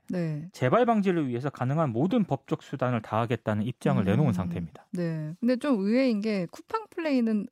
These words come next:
Speaker 1: 어쨌든 플랫폼을 제공하는 곳이잖아요.
Speaker 2: 그렇죠.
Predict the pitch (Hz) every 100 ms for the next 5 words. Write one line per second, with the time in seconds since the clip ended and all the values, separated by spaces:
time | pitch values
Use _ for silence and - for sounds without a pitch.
0 | - - 214 196 - 339 381 508 - 392
1 | 330 262 233 226 214 180 208 202 190 175
2 | 170 180 175 175 160 156 156 139 165 113